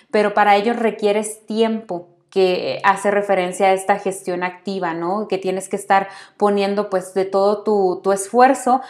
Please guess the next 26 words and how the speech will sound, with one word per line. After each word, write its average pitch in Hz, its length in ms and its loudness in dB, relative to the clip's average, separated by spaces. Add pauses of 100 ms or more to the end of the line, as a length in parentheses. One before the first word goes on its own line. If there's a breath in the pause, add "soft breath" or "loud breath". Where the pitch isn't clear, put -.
(160 loud breath)
para 185 320 6
que 190 140 0
ese 196 180 -2
instrumento 202 640 -2
de 202 80 -2
inversión 185 520 -4
funcione. 196 720 -4 (260 loud breath)
Y 247 140 -6
con 262 160 4
el 254 260 -2
tiempo 339 600 4
vas 220 220 2
a 240 60 0
generar 202 460 2
una 208 380 -2
técnica, 220 680 0 (240 loud breath)
que 196 100 2
la 190 200 4
técnica 214 440 2
también 220 300 2
es 226 160 -2
algo 220 220 2
importante 208 680 2
para 202 300 4
obtener 185 540 -2
resultados. 185 920 0